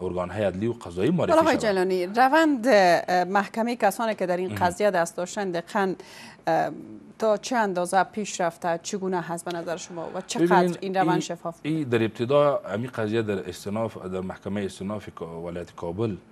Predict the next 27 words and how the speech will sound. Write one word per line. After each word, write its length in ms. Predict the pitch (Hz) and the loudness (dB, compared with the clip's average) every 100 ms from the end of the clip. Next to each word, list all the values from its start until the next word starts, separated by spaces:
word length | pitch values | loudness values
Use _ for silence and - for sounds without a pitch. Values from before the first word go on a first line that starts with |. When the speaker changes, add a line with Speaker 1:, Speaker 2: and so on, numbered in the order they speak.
| - - - - | -20 -20 -20 -12
Speaker 1:
اه، 100 | 82 | -10
این 200 | 76 92 | -8 -8
تقریباً 420 | 92 92 92 92 | -8 -6 -4 -4
بیشتر 480 | 87 85 82 104 95 | -4 -6 -6 -2 -2
از 140 | 85 | 0
یک 200 | 107 113 | 0 0
سال 300 | - 113 101 - - | 0 0 0 -6 -16
امیجا 300 | 90 90 87 | -10 -6 -6
باقی 320 | 82 82 - 107 | -6 -8 -6 -6
مانده 280 | 107 107 | -4 -4
بود، 200 | 110 120 - - - - 90 | -4 -8 -12 -20 -20 -16 -2
بالای 320 | 92 104 117 | 2 2 2
از 60 | 117 | 0
این 80 | |
کار 200 | - 131 | -2 -2
صورت 320 | 110 90 80 78 | 0 -4 -6 -6
گرفت. 360 | 80 78 - - - - - - - | -10 -12 -18 -20 -20 -18 -18 -14 -4
امو 360 | 127 165 202 175 | 0 4 8 8
وقت، 400 | 165 - - - - - | 6 0 -18 -20 -12 -4
اه، 140 | 98 | -2
هم 280 | 98 131 139 | -2 -4 -4
امی 200 | 107 101 | -4 -4
دو 140 | 101 | -2
نفر 320 | 110 98 107 87 | -2 -2 -2 -2
آقای 520 | 92 - 101 95 90 - - - - - | -4 -4 -2 -2 -2 -10 -20 -20 -20 -6
فیروزی 520 | 92 90 92 87 98 | -4 -2 -4 -2 -2
و 140 | 92 | 0